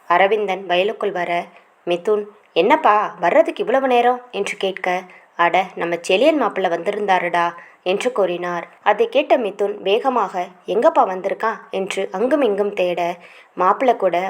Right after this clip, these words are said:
வசந்தியும் வந்துச்சு. அம்மா பத்தி கேட்டாங்க, கோவிலுக்கு போயிருக்குன்னு சொன்னேன். உடனே செழியன் மாப்பிள்ளை வசந்தி அழைச்சிட்டு கோவிலுக்கு போயிருக்கு. அநேகமா கோவில்ல வசந்தியை விட்டுட்டு நம்மளை பார்க்க வரும்னு நினைக்கிறேன் என்றார். "என்னப்பா,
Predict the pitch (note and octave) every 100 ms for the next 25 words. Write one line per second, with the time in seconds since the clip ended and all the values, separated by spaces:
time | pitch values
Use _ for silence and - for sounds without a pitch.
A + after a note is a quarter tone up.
0 | F#3+ F#3 A3 A#3+ A3+ A3+ F#3 G#3 G#3+ G3+
1 | - - - - E3 G#3 C4+ F#3+ A3 G#3+
2 | G3 G3+ G3 F#3+ F3 - _ - F#3+ A3+
3 | A#3 - F3+ F#3+ G3 F#3+ F#3+ G#3+ G#3+ F#3+
4 | F#3+ F#3 - - - E3+ F3+ G3 G3 -
5 | F#3+ A3 A#3+ G3 F3+ F3+ F#3+ G3+ E3+ A3
6 | A#3+ A3+ F#3 G3 - A3+ A#3 C4+ C4 A3+
7 | - F#3+ F#3 F#3 F3+ F3+ - - _ -
8 | F3 F#3+ G3+ F#3+ G#3 G#3 G#3+ G#3+ A3 F#3
9 | G3 F3 F3+ A#3 B3 A3 F3+ G#3 G#3 B3
10 | F#3+ F3 E3+ F3+ A3+ C4+ G3+ F#3+ F#3 A3+
11 | G#3+ F#3+ G#3 A3 F#3+ - - - F#3 G3+
12 | - F#3+ F3+ F3 - - _ - D#3+ G3
13 | B3+ G3